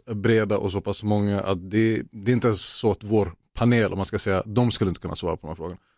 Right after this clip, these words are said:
Alltså medan vi gjorde det här programmet, alltså andelen frågor och information som jag själv blev chockad över, eh, var ganska mycket. Jag tror fortfarande min favorit var när jag fick reda på att den syrianska flaggan,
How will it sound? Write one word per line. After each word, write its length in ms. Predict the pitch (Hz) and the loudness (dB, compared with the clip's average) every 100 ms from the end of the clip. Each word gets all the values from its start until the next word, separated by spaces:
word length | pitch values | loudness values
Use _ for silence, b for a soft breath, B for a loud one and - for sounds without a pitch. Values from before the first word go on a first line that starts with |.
| - | -2
Alltså 200 | 104 110 | 2 4
medan 220 | 113 113 107 | 4 4 4
vi 60 | 113 | 4
gjorde 160 | 107 | 6
det 60 | 101 | 4
här 60 | |
programmet, 500 | 92 98 110 107 95 | 2 2 4 4 0
alltså 380 | - - 98 95 _ _ _ _ | -4 0 0 0 _ _ _ _
andelen 460 | 113 117 113 123 113 | 0 2 4 4 2
frågor 520 | - 110 104 107 98 - | 4 2 4 2 2 0
och 160 | 104 | 2
information 500 | 101 101 98 113 104 | 2 2 0 2 0
som 140 | 92 92 | 0 -2
jag 80 | |
själv 260 | - 107 95 | 2 2 2
blev 200 | 92 90 | 0 0
chockad 440 | - 110 - 123 | 0 -2 0 -2
över, 320 | - - 98 110 _ _ _ - | 0 -4 -4 -8 _ _ _ -6
eh, 320 | 98 90 92 - | -2 0 -2 -4
var 180 | 92 101 | 0 0
ganska 300 | 92 92 98 | 2 -2 -2
mycket. 260 | 95 90 92 - | -4 -4 -8 -4
Jag 100 | 104 | -4
tror 100 | 104 | -2
fortfarande 340 | 104 - 110 101 | -2 2 2 4
min 140 | 101 | 0
favorit 500 | - 104 101 110 - | 2 2 4 4 2
var 200 | 101 92 | -2 0
när 80 | 92 | -2
jag 80 | - | -6
fick 200 | 90 98 | -8 -2
reda 220 | 98 87 | 0 -2
på 340 | - 104 95 98 | -2 0 0 -2
att 140 | 95 | -4
den 320 | - 98 98 90 B B B B | -4 -4 -4 -6 B B B B
syrianska 560 | - 135 139 131 113 | 2 4 4 2 -2
flaggan, 600 | - 113 113 117 101 95 | 0 0 2 2 2 -2